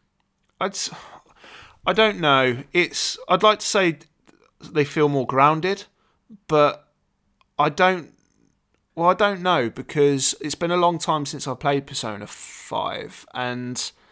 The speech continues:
you know, watching a few comparison videos between four and five, playing Persona five back then, I was like, "Oh, actually, yeah, there's some good stories with some of these characters." But when you really think of it, Makoto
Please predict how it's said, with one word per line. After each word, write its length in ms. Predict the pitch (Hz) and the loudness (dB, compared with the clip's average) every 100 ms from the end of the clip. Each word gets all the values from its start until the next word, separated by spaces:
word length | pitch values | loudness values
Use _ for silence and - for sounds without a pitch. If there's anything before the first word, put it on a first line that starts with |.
| _ _ _ _ _ _ _ | _ _ _ _ _ _ _
you 120 | - | -2
know, 140 | 156 127 | 2 2
watching 400 | 123 165 - 190 | 2 -2 -2 -4
a 40 | 175 | -6
few 640 | - 175 160 151 139 - _ _ | -6 -4 -2 -2 -6 -10 _ _
comparison 640 | - 147 143 143 127 - 123 | -10 -6 4 4 4 -2 -8
videos 400 | 117 117 110 110 | -6 -4 -6 -8
between 320 | 98 135 127 | -12 -10 -10
four 280 | - 120 113 | -12 -12 -12
and 100 | 113 | -12
five, 580 | - 110 113 113 - - - - - | -8 -6 -6 -10 -14 -20 -20 -20 -4
playing 280 | 175 175 | -2 -2
Persona 380 | 160 - 151 135 | -4 -6 -4 -4
five 320 | - 139 123 | -2 -2 -2
back 140 | 123 - | -2 -6
then, 140 | 127 | -4
I 60 | 113 | -6
was 80 | 131 | -6
like, 100 | 160 | 0
"Oh, 100 | 185 | 0
actually, 300 | 175 - 135 | 0 -4 -4
yeah, 160 | 131 | -4
there's 160 | 117 104 | -4 -6
some 120 | 139 | -8
good 120 | 123 135 | -8 -10
stories 380 | - 135 120 | -6 -4 -4
with 100 | 117 | -6
some 160 | - 123 | -8 -8
of 60 | 113 | -10
these 120 | 110 | -12
characters." 720 | - 113 110 - 113 110 - - - - _ | -8 -8 -8 -12 -12 -8 -10 -10 -20 -20 _
But 100 | - | -2
when 120 | 190 | 0
you 220 | 208 196 190 | 2 0 0
really 220 | 170 170 151 | -2 -2 -2
think 260 | 160 151 | -4 -6
of 80 | 131 | -6
it, 140 | 107 - | -10 -8
Makoto 800 | 131 170 170 165 117 98 107 | -2 0 0 -2 -4 -4 -8